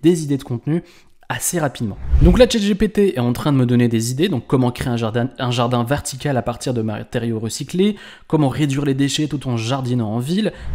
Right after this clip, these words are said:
Ici, j'ai déjà une bonne base pour créer ma chaîne YouTube. Donc ici, on a notre idée de business qui est plus ou moins validée.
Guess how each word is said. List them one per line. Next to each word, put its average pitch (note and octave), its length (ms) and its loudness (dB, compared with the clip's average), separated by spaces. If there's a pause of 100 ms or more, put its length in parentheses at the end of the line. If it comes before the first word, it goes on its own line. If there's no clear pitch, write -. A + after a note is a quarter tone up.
(520)
Ici, G#3+ 440 0 (260)
j'ai B2 120 0
déjà F#3 240 8
une E3+ 140 2
bonne D#3 320 4
base D3+ 340 0
pour - 140 -8
créer D3 180 -6
ma C3 80 -2
chaîne B2 220 -4
YouTube. A2 240 -8 (280)
Donc - 160 6
ici, G#3+ 200 4
on F#3 80 2
a C#3+ 80 4
notre A#2+ 260 0
idée E3 140 4
de F3+ 60 0
business F3+ 360 0
qui - 100 -8
est A#2 40 -6
plus C#3 260 -6
ou - 20 -2
moins D3+ 140 2
validée. D3 460 0